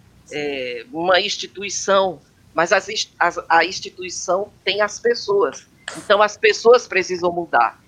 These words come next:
Então, eu, padre Manuel Olavo Amarante, sou um pouquinho essa expressão do que pode vir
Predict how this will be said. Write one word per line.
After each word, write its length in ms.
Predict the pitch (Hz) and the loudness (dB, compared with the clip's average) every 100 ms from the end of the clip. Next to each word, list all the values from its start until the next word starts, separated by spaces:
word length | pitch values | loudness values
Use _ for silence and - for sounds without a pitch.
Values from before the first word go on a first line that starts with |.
| _ - | _ -12
Então, 400 | 160 165 143 104 | -6 0 0 4
eu, 340 | 170 170 120 - _ | 4 4 2 -10 _
padre 380 | - 160 147 117 | 4 4 4 0
Manuel 380 | 127 139 143 151 | -4 2 6 6
Olavo 260 | 170 139 143 | 6 4 4
Amarante, 560 | 165 160 170 190 - _ _ _ - | 4 4 2 -2 -12 _ _ _ -14
sou 680 | - - 220 240 285 - - - | -10 2 6 8 8 4 -4 -12
um 160 | 226 254 | -10 -10
pouquinho 720 | - 254 247 - - 254 262 | 2 2 2 -6 -10 -2 -2
essa 240 | 220 220 | -2 -4
expressão 840 | 208 - - 196 202 - 185 175 - - _ - - - | -6 -10 -6 -4 -4 -6 -8 -8 -10 -20 _ -20 -20 -14
do 80 | 220 | -6
que 140 | 247 | -6
pode 500 | - 247 247 254 233 _ | 2 6 6 4 -4 _
vir 300 | 214 220 247 | -10 -10 -12